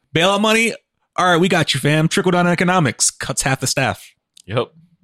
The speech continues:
Speaker 2: It's gonna trickle down to, like, it's not gonna trickle all the way down. It's only gonna trickle halfway down. It's only gonna trickle down to one third of the staff they had prior. Like, h-, hello?
Speaker 1: Or, you know, "Oh, we did millions in stock buybacks,"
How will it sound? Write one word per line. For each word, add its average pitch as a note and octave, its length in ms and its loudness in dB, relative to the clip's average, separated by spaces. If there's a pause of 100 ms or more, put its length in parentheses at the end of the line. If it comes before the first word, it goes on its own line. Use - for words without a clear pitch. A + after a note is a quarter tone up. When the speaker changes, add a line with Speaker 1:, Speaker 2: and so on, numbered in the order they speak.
(540)
Speaker 2:
It's - 80 -20
gonna E2+ 120 -8
trickle F#2 260 -8
down F2+ 300 -4
to, D#2 260 -10 (380)
like, D#2 200 -10 (240)
it's B2 220 2
not D3 200 0
gonna C3 120 -2
trickle A2+ 200 -2
all A2 180 4
the G#2 80 -4
way F#2+ 120 -2
down. F2+ 340 -2
It's G#2 160 -8
only B2+ 160 2
gonna G#2+ 80 2
trickle G2+ 220 0
halfway G#2+ 320 0
down. F2 260 -4
It's G2 80 -8
only A#2 140 -2
gonna G#2+ 100 -4
trickle A#2 180 -6
down A#2 220 -2
to F#2 80 0
one A2 260 -2
third B2 260 -2
of F#2 100 -10
the G#2 60 -8
staff G#2 240 -2
they A2+ 100 -6
had G#2+ 180 -6
prior. G#2 400 -4
Like, - 260 -20
h-, G3+ 60 -10 (120)
hello? C#3+ 580 0 (260)
Speaker 1:
Or, C3 160 2
you C3+ 80 2
know, C3+ 340 0
"Oh, F#3 200 0
we F#3+ 120 0
did F#3+ 120 0
millions F#3+ 360 2
in D3+ 80 0
stock - 300 -2
buybacks," B2+ 680 -4